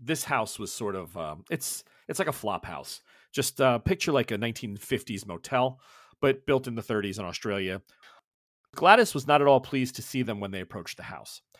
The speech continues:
and was emphatic about not allowing them any access to the ranch or the Stones. As Gladys dismisses herself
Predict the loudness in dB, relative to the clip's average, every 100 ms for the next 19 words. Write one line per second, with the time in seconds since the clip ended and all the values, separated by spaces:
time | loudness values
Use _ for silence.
0 | -20 -4 0 0 -2 2 6 6 6 0
1 | -2 0 4 6 6 4 0 -2 -6 -2
2 | 0 0 -4 -8 -12 -12 -12 -10 -8 -8
3 | -8 -2 -2 -2 -6 -8 -8 -14 -20 _
4 | _ _ _ _ _ _ -4 -4 4 4
5 | 4 0 -6 -4 -4 -4 -6 -6 -6 -6